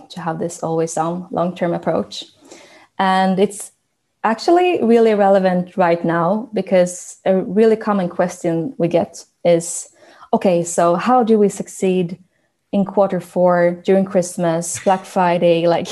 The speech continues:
what campaign shall we do to stand out from the crowd, to really drive sales?" Yeah, you know the drill. So the answer to that is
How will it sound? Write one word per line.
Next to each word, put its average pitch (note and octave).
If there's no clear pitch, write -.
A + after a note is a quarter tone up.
what B3
campaign G#3+
shall E3+
we E3+
do E3+
to E3+
stand B3
out A#3+
from G3
the F3
crowd, F3
to G#3+
really G#3
drive F3
sales?" E3+
Yeah, A3
you G3+
know F3+
the F3
drill. E3+
So G3+
the G#3
answer D4
to D#4
that F3+
is F3